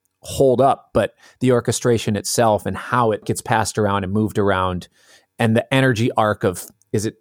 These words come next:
really big energy or is it tight and quiet? Those things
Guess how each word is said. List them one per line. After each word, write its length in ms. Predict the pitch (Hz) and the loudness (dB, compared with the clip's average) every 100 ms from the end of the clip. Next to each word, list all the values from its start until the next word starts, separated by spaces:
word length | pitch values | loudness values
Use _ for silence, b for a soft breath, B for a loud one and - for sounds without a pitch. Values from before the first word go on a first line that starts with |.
| _ _ | _ _
really 300 | 143 170 175 | -4 -2 -2
big 260 | 160 180 180 | -2 -2 0
energy 480 | 175 170 139 160 160 | 0 0 2 2 4
or 80 | 123 | 4
is 100 | 110 | 2
it 100 | - | -2
tight 300 | 113 120 - | 0 0 0
and 320 | - 101 101 - - | -6 -8 -8 -12 -12
quiet? 520 | - 135 131 127 - _ _ _ _ _ - | -2 0 0 -2 -6 _ _ _ _ _ 0
Those 240 | 127 120 | 0 0
things 540 | - 123 113 110 - | 0 2 2 0 -4